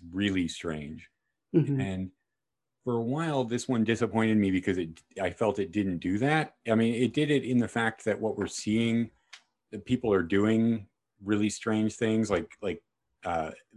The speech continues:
Speaker 1: Ben, <laughs> uh, Dean Stockwell as
Speaker 2: <laughs>
Speaker 1: Ben. Holy cow.
Speaker 2: Ah,
Speaker 1: Like, we're
Speaker 2: ah.
Speaker 1: seeing, we're seeing Ben s-, lip syncing, uh, to In Dreams, to a Roy
Speaker 2: Mm-hmm.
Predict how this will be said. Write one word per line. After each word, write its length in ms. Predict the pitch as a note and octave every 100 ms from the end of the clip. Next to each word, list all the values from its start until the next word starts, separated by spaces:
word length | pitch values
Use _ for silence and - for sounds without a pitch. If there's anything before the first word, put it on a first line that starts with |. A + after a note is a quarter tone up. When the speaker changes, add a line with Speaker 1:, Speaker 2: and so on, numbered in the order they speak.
| F#2
Speaker 1:
Ben, 520 | F#2+ F#2+ G2+ G#2 G#2 - _
<laughs> 120 | - A2 - - - A2+ B2
uh, 160 | G#2 - - - - - - G#2+ F2+
Dean 200 | A2 A2
Stockwell 600 | - G#2+ G2 F#2+ E2+ D2+ - - _ _ -
as 180 | G2
Speaker 2:
<laughs> 0 |
Speaker 1:
Ben. 420 | F#2+ F#2+ E2 D2+ D#2 - - - -
Holy 260 | - A2+ G2
cow. 140 | F#2+
Speaker 2:
Ah, 380 | F3+ D#3+ D3 C3+
Speaker 1:
Like, 160 | B2 B2
we're 220 | F3+ F3+
Speaker 2:
ah. 20 |
Speaker 1:
seeing, 420 | E3 D3 D3+ C#3 - _ -
we're 120 | B2+
seeing 320 | - D3 B2+
Ben 340 | G2 G#2 A#2+
s-, 220 | C3 - -
lip 400 | A#2+ G#2 G#2+ A2
syncing, 560 | - C#3+ C3+ D3+ D#3+ D#3 _ _ _ _ - -
uh, 280 | A2 G2 F#2+ -
to 180 | A2
In 280 | G2+ A2 A#2+
Dreams, 540 | G#2 G2+ A2 C3 D3+ C#3+
to 100 | G#2+
a 40 |
Roy 220 | G2 G#2+
Speaker 2:
Mm-hmm. 80 | G#2+